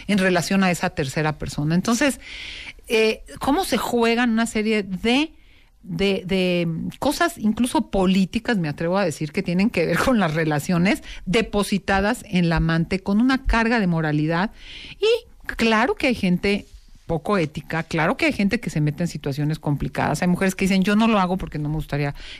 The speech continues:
que me lo hicieran", pero es que tampoco es una decisión hacerte la am-, amante de un casado.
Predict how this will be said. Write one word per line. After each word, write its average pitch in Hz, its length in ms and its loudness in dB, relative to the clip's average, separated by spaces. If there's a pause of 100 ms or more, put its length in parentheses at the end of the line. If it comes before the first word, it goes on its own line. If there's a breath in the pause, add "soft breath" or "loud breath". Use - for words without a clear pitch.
que 185 100 0
me 180 80 4
lo 165 100 0
hicieran", 202 340 2
pero - 120 -4
es 247 100 -2
que - 120 -4
tampoco 277 420 0
es - 100 -2
una 254 140 2
decisión 165 460 -2
hacerte 160 360 -2
la 151 100 0
am-, 151 100 -4 (260 loud breath)
amante 190 440 2
de 175 60 -4
un 175 100 -2
casado. - 460 -8